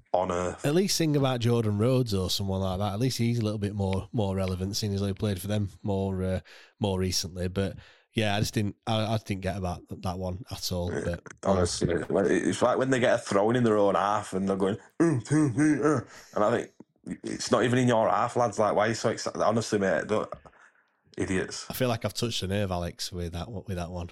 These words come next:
Speaker 2: <laughs>
Speaker 1: Honestly, Huddersfield Town, man, honestly, horrible. <laughs>
Speaker 2: Right, we're gonna, uh, gonna wrap things up. If you wanna listen to, uh, extra time, we're gonna be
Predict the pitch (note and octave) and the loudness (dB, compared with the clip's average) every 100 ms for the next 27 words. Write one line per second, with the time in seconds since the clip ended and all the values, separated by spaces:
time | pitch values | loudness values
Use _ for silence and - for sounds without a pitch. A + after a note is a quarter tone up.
0 | - F2+ - - - - - - - - | -10 -8 -8 -10 -12 -20 -20 -20 -20 -12
1 | C#2+ D#2+ D#2+ - F2 F2 - G2 F2 F#2+ | -8 -4 -6 -8 -14 -12 -6 -4 -2 -2
2 | F#2+ - F2 F2 E2 D#2+ D2 F2+ - E2 | -2 0 0 0 0 0 0 -2 -8 -14
3 | - - E2+ E2 E2 - _ _ - - | -12 -4 -2 -2 -6 -10 _ _ -14 -12
4 | - - C3 B3 A3+ F#3 - C3 C#3+ B2 | -16 -4 -2 -2 -6 -10 -2 0 0 -2
5 | B2+ C#3 D3 D3 C#3 C3+ B2+ E3+ C#3 C3 | -2 0 2 2 2 0 -2 0 2 2
6 | C3 F2+ C3 A#2+ A2 A2 A#2+ C#3 C3+ A#2+ | 0 0 0 2 0 0 2 2 2 0
7 | C3 - B2+ A#2+ A#2 A2+ - - A#2+ - | -2 0 0 2 2 0 -2 -4 -4 -4
8 | A2 - A#2 A#2 A2 G#2+ G2+ G#2 | -4 -2 -2 0 0 0 0 -2